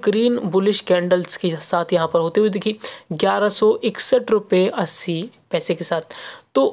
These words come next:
overall आप देख सकते हैं दोस्तों, जो क्लोजिंग ये पॉजिटिविटी के साथ देखने को मिली है,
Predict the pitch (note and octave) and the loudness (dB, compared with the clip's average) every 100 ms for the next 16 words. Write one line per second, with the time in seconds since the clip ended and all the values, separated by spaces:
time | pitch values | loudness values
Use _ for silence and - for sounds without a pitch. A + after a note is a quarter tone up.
0 | A3 G#3 A3+ A#3+ B3 - A3+ F#3+ G#3+ G#3+ | 4 4 6 4 2 2 0 0 0 0
1 | G#3+ A#3 A3+ A3 A#3 A#3 B3+ - G#3 G#3 | 2 2 0 2 2 4 0 2 4 4
2 | G#3 A#3+ B3 B3 G3 G3 G#3+ A#3+ A#3 A3 | 4 2 2 2 2 4 4 2 0 0
3 | A3+ A3 A#3 G3 G3+ A3 G#3+ G#3 G3+ G3 | 0 0 2 2 0 2 2 2 2 0